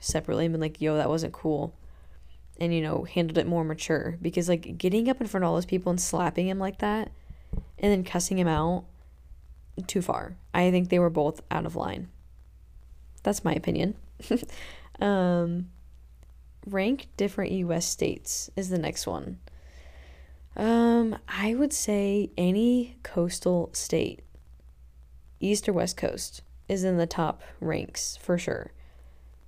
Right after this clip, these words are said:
Um, I just like the vibe of living that close to the ocean. And I feel like on either coast, there is, like, mountains. And I love the mountains. I love the beach.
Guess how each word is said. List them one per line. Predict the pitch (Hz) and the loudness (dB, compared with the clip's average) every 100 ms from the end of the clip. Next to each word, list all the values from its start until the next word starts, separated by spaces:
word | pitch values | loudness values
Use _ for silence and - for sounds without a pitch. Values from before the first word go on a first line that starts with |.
| - - - | -20 -20 -4
Um, | 185 180 170 160 156 - 180 180 - - - - - - - - - - - | 2 4 4 4 2 0 -4 -8 -12 -20 -20 -20 -20 -20 -20 -20 -20 -16 -2
I | 185 | 0
just | 185 220 - | 2 2 2
like | 214 196 | 0 2
the | 175 | 0
vibe | 165 156 151 156 - - - - - | 2 0 0 -2 -8 -18 -20 -18 -4
of | 190 | 0
living | 180 170 165 180 190 190 - - | 4 4 4 4 2 0 -6 -12
that | 180 170 160 | -2 0 0
close | - 175 170 | 2 2 2
to | - | -2
the | 165 151 | 2 4
ocean. | 156 - 185 208 202 - - - - - - - - - - | 2 2 2 0 -4 -14 -20 -20 -20 -20 -20 -20 -20 -20 -2
And | 185 175 160 - - | 2 4 2 -4 -4
I | 180 | -2
feel | 180 196 | 2 4
like | 208 214 214 | 6 4 4
on | 190 180 - - | 0 0 -6 -4
either | 175 175 175 | 2 4 4
coast, | 180 156 156 180 - - - | 2 0 0 0 -4 -10 -4
there | 180 170 165 - | 2 4 2 0
is, | 180 175 | -4 -2
like, | 170 160 - - - - - - - | 0 -2 -6 -20 -20 -20 -20 -12 -4
mountains. | 190 185 175 175 - - - - | 0 2 2 2 0 -4 -6 -2
And | 185 | 0
I | 190 | 2
love | 185 170 | 4 2
the | 170 | 2
mountains. | 170 156 160 160 - | 0 0 0 -2 -2
I | 175 | 0
love | 170 165 | 0 0
the | 160 | 0
beach. | 170 147 - - | 0 -2 -6 -12